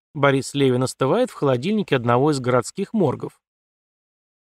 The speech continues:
«Они вчера были здесь», подтвердила девушка. «Борис и еще трое сынов. Один из них плут».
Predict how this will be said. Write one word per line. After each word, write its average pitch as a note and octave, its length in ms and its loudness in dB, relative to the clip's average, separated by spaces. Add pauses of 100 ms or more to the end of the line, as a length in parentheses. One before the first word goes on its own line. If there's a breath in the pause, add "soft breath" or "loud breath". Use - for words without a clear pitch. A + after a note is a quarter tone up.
(260)
«Они C4+ 220 2
вчера G3 300 4
были C#3 180 2
здесь», B2 380 -8
подтвердила B2 520 -2
девушка. A#2+ 440 -10
«Борис F3 400 2
и D#3 40 0
еще E3+ 240 -2
трое E3 280 -2
сынов. B2 420 -4
Один D#3 240 -2
из G#3+ 140 -2
них A3 160 -4
плут». C#3 340 -6